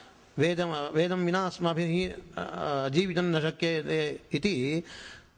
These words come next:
ध्वनियन्त्रेण वा, अ, अन्य, अ, यन्त्रसाहाय्येन वा प्रचारं वयं कुर्मः। परं मूलतः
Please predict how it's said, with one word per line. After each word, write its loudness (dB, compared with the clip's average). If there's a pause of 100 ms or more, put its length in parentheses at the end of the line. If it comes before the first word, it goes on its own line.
ध्वनियन्त्रेण 0
वा, 0 (600)
अ, -2
अन्य, 2
अ, -2 (800)
यन्त्रसाहाय्येन 0
वा 0
प्रचारं 0
वयं 0
कुर्मः। 0 (640)
परं 2 (140)
मूलतः 0